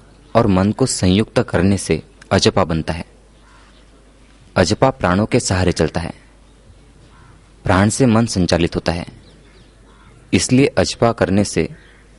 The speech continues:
मन का स्वतः संयम भी होता है और उसके तत्व भी बदलते हैं। अजपा से मन और चित्त का पुराना तत्व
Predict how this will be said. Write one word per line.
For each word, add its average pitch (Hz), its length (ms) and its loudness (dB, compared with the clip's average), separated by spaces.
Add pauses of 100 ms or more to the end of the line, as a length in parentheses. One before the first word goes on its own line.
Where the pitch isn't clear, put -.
(240)
मन 101 200 4
का 143 160 -2
स्वतः 117 520 -2
संयम 104 480 0
भी 90 80 -2
होता 82 220 -2
है 85 160 -8 (1120)
और 127 140 2
उसके - 340 -2
तत्व 104 360 0
भी 123 120 -2
बदलते 85 380 0
हैं। 87 200 -12 (2250)
अजपा 98 400 2
से 127 280 -2 (280)
मन 104 300 2 (300)
और 127 140 2
चित्त - 380 -4
का 80 220 -2 (680)
पुराना 120 380 2
तत्व - 380 -2